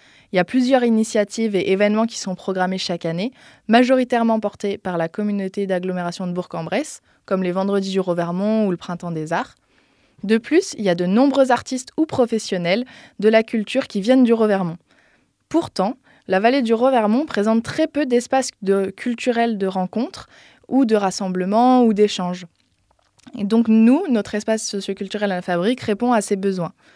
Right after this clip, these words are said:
L'objectif, c'est de renforcer l'offre d'animation socioculturelle et l'accès à la culture pour les jeunes et plus largement pour l'ensemble de la population, pour s'émanciper et développer leurs projets, valorisant et dynamisant leur territoire.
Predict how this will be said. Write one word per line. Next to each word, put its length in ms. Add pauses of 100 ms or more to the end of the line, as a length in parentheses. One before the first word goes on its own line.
(300)
L'objectif, 540
c'est 180
de 80
renforcer 480
l'offre 400
d'animation 580
socioculturelle 880 (360)
et 120
l'accès 320
à 40
la 100
culture 420
pour 180
les 140
jeunes 320
et 140
plus 160
largement 480
pour 180
l'ensemble 320
de 80
la 140
population, 600 (520)
pour 160
s'émanciper 580
et 60
développer 420
leurs 220
projets, 500 (360)
valorisant 600
et 80
dynamisant 560
leur 220
territoire. 580